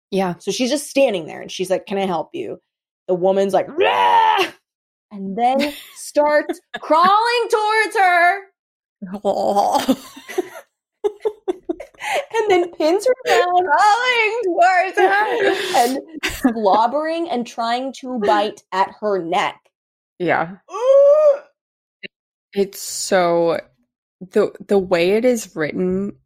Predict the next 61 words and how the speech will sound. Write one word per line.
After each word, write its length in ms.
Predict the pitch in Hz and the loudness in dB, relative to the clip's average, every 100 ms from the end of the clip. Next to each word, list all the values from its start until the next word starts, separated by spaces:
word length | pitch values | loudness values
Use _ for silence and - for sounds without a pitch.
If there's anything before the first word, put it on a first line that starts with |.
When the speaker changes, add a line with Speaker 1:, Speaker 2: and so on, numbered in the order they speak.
| - | -6
Speaker 1:
it 240 | 180 - | -6 -6
feels 580 | _ - 175 165 175 175 | _ -6 0 0 0 0
like 240 | 180 170 | -4 -2
you're 160 | 165 156 | -4 -4
there 280 | 143 143 147 | -4 -4 -6
watching 480 | 139 143 - 170 - | -6 -6 -6 -10 -10
it, 200 | - - | -12 -8
and 160 | 180 175 | -6 -6
it's 220 | 165 - | -8 -8
really 480 | 160 165 156 110 - | -8 -6 -6 -6 -6
horrifying. 800 | 175 - 95 - - - - 233 | -6 -6 -6 -6 -6 -6 -6 -6
Speaker 2:
It's 160 | 233 - | -6 -8
so 300 | - 214 208 | -2 -2 -2
scary. 640 | 202 - 160 98 - 180 _ _ _ _ _ | -6 -6 -6 -6 -12 -18 _ _ _ _ _
And 160 | 208 214 | -4 0
guess 180 | 247 - | 0 2
what? 180 | 277 202 | 0 0
She 100 | 196 | 0
bites 280 | 185 190 | 0 2
off 160 | 202 175 | 0 0
her 60 | 190 | -2
Speaker 1:
Um, 60 | |
Speaker 2:
ear. 300 | 214 151 - _ _ _ _ - | -2 -6 -12 _ _ _ _ -4
Speaker 1:
it, 220 | 190 - _ _ - - | -2 -2 _ _ -10 -2
I 120 | 190 | -2
could 280 | - 240 220 | 0 -2 0
not 220 | 214 - | 0 0
believe 320 | 180 147 - | -2 -2 -4
that 140 | - - | -4 -2
Speaker 2:
I 60 | |
could 160 | - 539 523 | 0 0 0
not 100 | 605 | 0
Speaker 1:
happened. 160 | 403 | 2
Speaker 2:
believe, 0 | |
Speaker 1:
I 40 | 381 | 2
was 40 | |
Speaker 2:
I 40 | 190 | 2
was 120 | 185 | 2
Speaker 1:
like, 160 | 302 - | 0 2
Speaker 2:
like, 140 | 762 | 4
"Oh!" 20 | |
Speaker 1:
"Wow, 260 | 762 - 143 _ _ - | 4 0 -6 _ _ -2
stakes." 380 | 587 - - - _ _ - | -2 -2 -8 -20 _ _ -2
Speaker 2:
Yes, 360 | 330 554 - - _ 370 | 2 2 0 -14 _ -8
stakes. 360 | - 392 - - | -2 0 0 0
I 80 | 247 | 0
was 160 | 254 | 2
like, 240 | 262 214 - | 0 0 -2
"Grady, 500 | 202 285 247 180 160 | -2 0 0 -2 -2
not 260 | 165 196 | 0 0
afraid 300 | 226 254 247 269 | 2 0 -2 -4
to 80 | 214 | -6
do 200 | 247 269 | 0 2
it. 200 | 294 - | 2 0
Appreciate 600 | 214 - 233 226 233 202 | -6 -6 -6 -4 0 2
it. 140 | 185 185 | 2 0
Cannot 240 | 196 190 | -4 -2
help 180 | 180 170 | -2 -4
but 120 | 165 | -8
to 80 | 160 | -12
stand." 460 | - 131 98 - | -10 -12 -12 -16